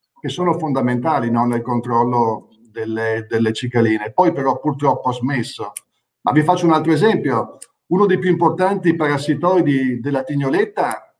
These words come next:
adesso è allevato in Cile, in massa, e in Cile sono state pianificate delle strategie di lotta biologica.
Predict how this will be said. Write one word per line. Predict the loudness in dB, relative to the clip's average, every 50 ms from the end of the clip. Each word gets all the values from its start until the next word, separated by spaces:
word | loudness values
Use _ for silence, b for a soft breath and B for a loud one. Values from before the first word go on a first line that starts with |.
| _
adesso | -4 -4 -2 0 0 -2 -2 -2 -2 0 0 0 0 -2 -6 -10 _ _
è | -2 0 0 4
allevato | 4 4 4 2 0 0 2 4 4 2 2 0 0
in | 0 0 -2
Cile, | -2 -4 -2 0 0 2 2 0 -2 -2 -6 -10 _ _ -18 -18 _ _ _ _ _ _ _ _ _ _ _ _ _ _ _ _ _ _
in | -2 0 2 2
massa, | 4 4 2 2 0 -4 -6 -4 -4 -4 -4 -6 -12 -20 _ _ _
e | -2 0 2
in | 2 2 0
Cile | -2 -4 -2 -2 0 0 0 -2 -2
sono | -4 -4 -4 -4
state | -4 -4 -2 -2 -2
pianificate | 0 0 -2 -2 -2 -2 -4 -2 0 2 0 2 2 2 0 0
delle | 0 0 0 0 0 2 2 2 2 0 -2 -4 _ _ _
strategie | -18 -10 -4 -2 -2 0 0 -2 -2 0 0 0 2
di | 2 2
lotta | 2 0 0 0 -2
biologica. | -2 -2 -2 -2 -2 -4 -4 -4 -8 -12 -14 -14 -16 -20